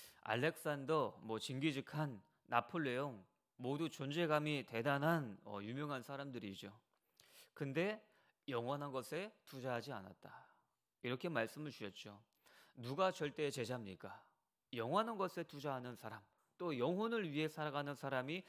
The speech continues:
절대 제-, 제자인 줄 믿습니다. 그래서 강단에서 첫 번째 동역의 모델, 빌-, 동역의 모델 빌립과 바돌로메라는 말씀을 주셨죠. 동역할 때, 팀 사역할 때 어떤 역사가 나타납니까?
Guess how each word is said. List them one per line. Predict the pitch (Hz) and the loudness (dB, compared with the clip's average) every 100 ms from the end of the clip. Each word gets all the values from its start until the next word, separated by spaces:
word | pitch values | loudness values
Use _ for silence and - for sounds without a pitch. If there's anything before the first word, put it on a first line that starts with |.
| - | -14
절대 | - 127 127 135 | -2 -2 2 2
제-, | 113 | 2
제자인 | 110 - 123 127 120 | -8 -2 2 4 2
줄 | 110 113 | 0 -2
믿습니다. | 101 - 104 92 90 104 107 _ _ _ _ _ _ _ - | -4 -6 -8 -8 -6 -10 -12 _ _ _ _ _ _ _ -16
그래서 | - 123 131 135 113 - - - - | -4 -2 2 2 2 -6 -20 -20 -8
강단에서 | - 131 151 151 135 139 | 0 4 6 6 4 0
첫 | 135 170 | -2 -4
번째 | 160 147 143 113 | -4 0 0 0
동역의 | 135 139 160 156 160 | -4 0 2 2 2
모델, | 143 127 139 151 110 98 | 2 0 4 4 2 -4
빌-, | - 131 - _ - | -8 -8 -10 _ -6
동역의 | 135 156 160 | 0 2 4
모델 | 156 135 147 | 2 2 0
빌립과 | 143 131 135 147 139 | 0 -2 -2 2 0
바돌로메라는 | - 117 143 190 180 156 131 123 | 0 -2 -2 -2 -4 -2 -2 -2
말씀을 | 113 107 - 120 110 | 0 0 -2 -8 -8
주셨죠. | - 104 98 - 107 - _ - - - - - - - | -6 -8 -8 -10 -12 -16 _ -20 -20 -20 -18 -18 -20 -14
동역할 | - 143 196 185 - 220 214 | 0 2 2 0 2 0 0
때, | - 220 123 - _ _ - | 0 0 0 -12 _ _ -14
팀 | - 226 | -10 -8
사역할 | 190 214 190 214 | -2 0 2 0
때 | 214 202 - | 2 0 2
어떤 | 127 156 190 | -2 0 0
역사가 | 139 147 143 | 0 0 0
나타납니까? | 139 117 123 117 110 107 147 | 0 0 -2 -4 -4 -4 -4